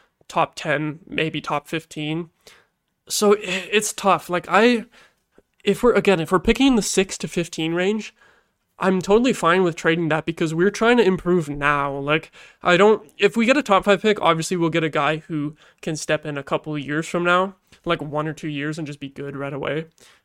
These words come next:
Uh, but if we're picking a little bit later in the draft, or later in the first round, <laughs> but not quite into the playoff range, um, we're probably gonna be picking a guy who's three, four years away.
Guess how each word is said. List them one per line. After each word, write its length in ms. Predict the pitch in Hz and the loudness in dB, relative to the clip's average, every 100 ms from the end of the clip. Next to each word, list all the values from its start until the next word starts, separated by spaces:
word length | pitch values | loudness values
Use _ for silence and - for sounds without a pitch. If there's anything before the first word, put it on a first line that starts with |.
| - | -6
Uh, 200 | 143 147 | -2 -2
but 160 | 143 | -2
if 100 | 170 | -2
we're 60 | 196 | -2
picking 320 | - 220 220 | -2 0 0
a 20 | |
little 160 | 180 165 | 2 0
bit 100 | 160 | -2
later 280 | 143 147 170 | -4 -2 -2
in 80 | 175 | -2
the 60 | |
draft, 440 | 156 170 180 - - _ _ _ _ _ - | -2 0 0 -4 -20 _ _ _ _ _ -12
or 140 | 170 | -10
later 240 | 147 175 175 | -4 -2 0
in 60 | |
the 60 | 175 | -2
first 260 | 180 175 - | -2 -4 0
round, 300 | 170 180 185 - | 0 0 -4 -16
<laughs> 100 | - | -4
but 140 | 170 | 0
not 180 | 170 175 | 2 0
quite 220 | - 180 | 2 0
into 160 | 180 175 | 0 -2
the 100 | 165 | -12
playoff 420 | - 185 185 185 | -4 0 0 -2
range, 360 | 185 185 190 - | -4 -4 -6 -8
um, 420 | 156 151 151 151 - - - _ _ | -6 -4 -6 -10 -20 -20 -20 _ _
we're 80 | 165 | -4
probably 280 | 196 214 220 | 0 2 4
gonna 140 | 190 | 4
be 260 | 175 170 156 _ _ _ _ _ _ - | 2 0 -2 _ _ _ _ _ _ -6
picking 280 | - 180 180 | -4 0 0
a 80 | 165 | 2
guy 220 | 160 156 | 2 2
who's 180 | 160 139 | 0 -8
three, 240 | - 170 | -10 -10
four 280 | 160 170 156 | -8 -6 -4
years 240 | 143 147 | -6 -8
away. 340 | 143 151 147 | -8 -4 -4